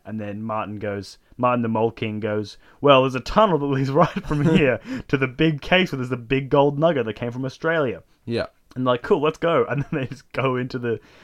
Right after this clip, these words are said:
Speaker 2: They
Speaker 1: the
Speaker 2: go to the tunnel because Martin the Mole King just naturally
Speaker 1: Yeah.
Speaker 2: knows. And it also he has an affi-, he has an, um, an affinity for
Speaker 1: Gin.
Speaker 2: for gold.
Speaker 1: Oh, and gin.
Speaker 2: Oh, and gin too.
Speaker 1: He drinks
Speaker 2: He
Speaker 1: a lot of gin in this film.
Speaker 2: Well, we have a theory that the mole people sap their power from juniper berries since they're not getting any sunlight.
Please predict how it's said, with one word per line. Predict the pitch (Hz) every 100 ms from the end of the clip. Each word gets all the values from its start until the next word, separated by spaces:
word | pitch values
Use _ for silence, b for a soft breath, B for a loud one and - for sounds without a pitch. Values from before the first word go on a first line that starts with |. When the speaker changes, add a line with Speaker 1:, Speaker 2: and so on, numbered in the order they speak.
| b -
Speaker 2:
They | 117
Speaker 1:
the |
Speaker 2:
go | 117 120
to |
the | 113 113
tunnel | - 113
because | 110 104 120 101
Martin | 110 101 104
the |
Mole | 104 98 101
King | 104 95
just | 92 104
naturally | 95 92 101 98
Speaker 1:
Yeah. | 95
Speaker 2:
knows. | 95 95 92 b b b
And | 160
it |
also | 160 180 165
he |
has | 131 120
an | 113
affi-, | 110 120 -
he | 123
has | 120 117
an, | 107 -
um, | 101 95 92 85 _ - B B
an | 113
affinity | 104 - 131 123 110
for | 104 104 101 95 92 90 _ _ _ -
Speaker 1:
Gin. | 110 110
Speaker 2:
for | 127
gold. | 120 117 101 85 _ _ _ _ _ _ _ _ _ _
Speaker 1:
Oh, | 120 101
and | 107
gin. | 107 104 87 _ _
Speaker 2:
Oh, | 147 143
and | 135 135 104
gin | 117 104
too. | 98 110 92 -
Speaker 1:
He | 127
drinks | 165 190
Speaker 2:
He |
Speaker 1:
a | 156
lot | 151
of | 127
gin | 123
in | 117
this | 101
film. | - 87 -
Speaker 2:
Well, | 127 131 -
we | 117 139
have | 135
a |
theory | 127 135 123 117
that | 104
the | 110
mole | 107 107
people | - 104 107 101
sap | - - 107 -
their | 101
power | - 104 101 101
from | 98 95
juniper | 104 110 101
berries | 87 90 87
since | - 92 -
they're |
not | 98 -
getting | 98 92
any | 92 90
sunlight. | - 101 95 87